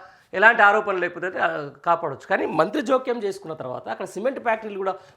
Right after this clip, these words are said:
మమ్మల్ని ఇబ్బంది పెడుతున్నారని చెప్పిన తర్వాత, ఇక ఆయన కూడా వినకపోతే ప్రభుత్వం నుంచి వస్తది, "అరే, ఏమన్నా ఉన్నాయేమని" చెప్పేసి ఉంటుందిగా. ఇప్పుడు సీఎం చుట్టుపక్కల ఉన్న బ్యాచ్ అంతా కూడా ఎక్కడ ఏమన్నా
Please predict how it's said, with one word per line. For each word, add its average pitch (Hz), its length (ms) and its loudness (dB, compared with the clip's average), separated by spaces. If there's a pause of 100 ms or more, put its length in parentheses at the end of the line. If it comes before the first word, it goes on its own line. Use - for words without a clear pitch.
మమ్మల్ని 214 200 -2
ఇబ్బంది 233 240 0
పెడుతున్నారని 202 380 -2
చెప్పిన 170 220 -6
తర్వాత, 151 460 -4 (380)
ఇక 277 80 -2
ఆయన 262 420 4
కూడా 269 140 -2
వినకపోతే 240 720 0
ప్రభుత్వం 254 340 -2
నుంచి 262 200 -4
వస్తది, 254 340 -4
"అరే, 277 200 -4
ఏమన్నా 262 300 -2
ఉన్నాయేమని" 285 400 0
చెప్పేసి 277 280 -4
ఉంటుందిగా. 294 300 2
ఇప్పుడు 156 240 -6
సీఎం 196 240 -2
చుట్టుపక్కల 226 440 -8
ఉన్న 220 100 -6
బ్యాచ్ 208 320 -2
అంతా 240 240 -2
కూడా 254 320 2 (420)
ఎక్కడ 254 240 2
ఏమన్నా 262 440 4